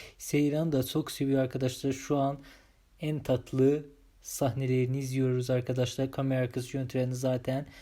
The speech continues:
size için paylaşmıştım. Kimler izlemediyse kanalıma girip izleyebilir arkadaşlar. Birkaç saat önce de size için paylaştım arkadaşlar. Yani şu sahneler,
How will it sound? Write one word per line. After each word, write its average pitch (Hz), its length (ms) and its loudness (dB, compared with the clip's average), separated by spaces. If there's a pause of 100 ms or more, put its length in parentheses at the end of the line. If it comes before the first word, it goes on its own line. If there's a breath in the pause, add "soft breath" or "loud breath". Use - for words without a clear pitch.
(720 loud breath)
size 131 380 -2
için 135 260 -2
paylaşmıştım. 135 760 0
Kimler 135 340 2
izlemediyse 131 800 -2
kanalıma 123 400 0
girip 127 420 -2 (280)
izleyebilir 123 460 0
arkadaşlar. 120 680 -2 (600 loud breath)
Birkaç 135 280 0
saat 131 380 0
önce 131 320 -2
de 131 140 2
size 127 340 -2
için 127 420 -2
paylaştım 123 540 -2
arkadaşlar. 127 720 0 (500 loud breath)
Yani 143 480 0
şu 139 200 -6
sahneler, 127 760 0